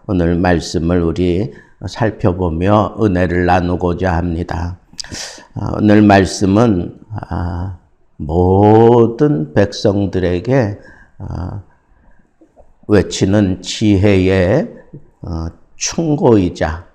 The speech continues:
권면이기도 한 말씀입니다. 그런데 내용은 아주 단순합니다. 정말 이 세상에서 가장 소중한 것이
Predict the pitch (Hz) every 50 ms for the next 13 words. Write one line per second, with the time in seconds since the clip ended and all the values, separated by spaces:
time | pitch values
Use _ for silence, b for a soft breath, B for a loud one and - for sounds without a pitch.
0 | _ _ _ - - 95 92 90 90 90 92 90 90 92 92 87 90 92 - 95
1 | 92 - 85 87 87 85 - 135 123 104 92 90 - 101 95 90 85 80 - -
2 | - 107 98 95 98 92 87 90 - - - - 85 87 - - _ _ _ _
3 | _ B B B B B B B B B B B B - 101 90 90 90 107 113
4 | 107 95 - 98 98 92 90 98 104 117 139 127 - - 87 92 - - 127 -
5 | - - - 76 78 82 82 85 82 87 82 - - 113 113 113 113 123 123 120
6 | 113 95 - 92 87 85 90 92 - - - _ _ _ _ _ _ _ _ _
7 | _ _ b b b b b b b b b b _ - - 90 90 92 92 92
8 | 95 101 104 104 107 120 135 160 175 - - - - _ - _ _ _ - 110
9 | 98 95 92 90 90 92 - - 107 101 - 98 92 92 92 92 90 90 - 107
10 | 113 113 120 135 - - - - 95 90 87 - 92 92 95 92 95 107 117 120
11 | 127 127 123 - - 170 156 147 147 147 131 123 117 104 113 110 107 104 104 -
12 | 104 98 90 - - - - 123 120 127 139 151 156 185 B